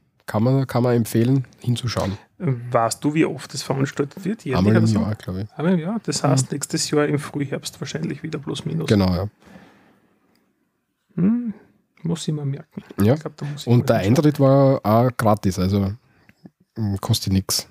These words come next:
Speaker 1: Musst nur auffahren.
Speaker 2: Cool.
Speaker 1: Ja. Hat sich auf jeden Fall ausgezahlt, der Ausflug. Nach Spielberg. Ich sag immer Spielfeld, aber eigentlich ist es Spielberg.
Speaker 2: Ja, Spielfeld gibt's auch. Das
Speaker 1: Ja,
Speaker 2: ist
Speaker 1: das
Speaker 2: an
Speaker 1: war
Speaker 2: der
Speaker 1: anders.
Speaker 2: Grenze zu Slowenien,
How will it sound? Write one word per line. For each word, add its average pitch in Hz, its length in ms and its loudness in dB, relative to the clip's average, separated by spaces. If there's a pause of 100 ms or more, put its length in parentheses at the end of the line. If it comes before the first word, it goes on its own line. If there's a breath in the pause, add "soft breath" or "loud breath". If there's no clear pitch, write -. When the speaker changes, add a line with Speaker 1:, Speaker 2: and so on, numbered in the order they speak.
(160)
Speaker 1:
Musst 110 280 0
nur 107 120 2
auffahren. 101 440 -2 (600)
Speaker 2:
Cool. 156 140 0 (280)
Speaker 1:
Ja. 196 80 2 (520)
Hat 110 140 2
sich 123 60 6
auf 117 100 2
jeden 113 140 4
Fall 104 120 2
ausgezahlt, 82 380 -6
der 87 100 -4
Ausflug. - 340 -10 (1300 loud breath)
Nach 107 220 2
Spielberg. 135 720 0 (260)
Ich 107 140 2
sag 110 160 2
immer 107 160 2
Spielfeld, - 640 -8
aber 92 120 -2
eigentlich 95 260 -4
ist 98 60 -6
es 92 60 -6
Spielberg. 95 540 -10 (100)
Speaker 2:
Ja, 180 120 -4
Spielfeld 165 460 -4
gibt's - 220 -10
auch. 139 180 0 (100)
Das 117 100 2
Speaker 1:
Ja, 110 60 4
Speaker 2:
ist 110 100 2
Speaker 1:
das - 0 -
Speaker 2:
an 139 140 4
Speaker 1:
war - 60 2
Speaker 2:
der - 40 4
Speaker 1:
anders. 90 140 0
Speaker 2:
Grenze 131 220 2
zu 139 120 -10
Slowenien, 165 460 2